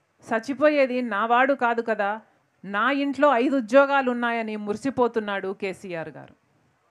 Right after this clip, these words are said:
పాపం కళ్ళ ముందలే కనిపిస్తున్నా, లక్షా తొంభై ఒక్క వేల ఉద్యోగాలు కళ్ళ ముందరే కనిపిస్తున్నా భర్తీ చేయటం, చేయకపోవటంతో పాపం ఈ నిరుద్యోగులంతా రోజులు గడిసే కొద్దీ ఆశ చచ్చిపోయి, ఆశ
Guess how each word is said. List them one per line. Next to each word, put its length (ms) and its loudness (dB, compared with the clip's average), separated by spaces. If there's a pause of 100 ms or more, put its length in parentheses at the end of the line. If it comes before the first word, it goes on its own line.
(480)
పాపం 280 2
కళ్ళ 340 0
ముందలే 460 4
కనిపిస్తున్నా, 920 -4 (500)
లక్షా 360 0
తొంభై 400 2
ఒక్క 160 -4
వేల 280 0
ఉద్యోగాలు 640 2
కళ్ళ 360 -2
ముందరే 420 2
కనిపిస్తున్నా 880 -8 (580)
భర్తీ 400 -4
చేయటం, 400 0
చేయకపోవటంతో 1160 0 (760)
పాపం 260 2
ఈ 120 2
నిరుద్యోగులంతా 1080 2 (1400)
రోజులు 420 4
గడిసే 380 0
కొద్దీ 360 -2
ఆశ 380 -2
చచ్చిపోయి, 680 -4
ఆశ 220 -4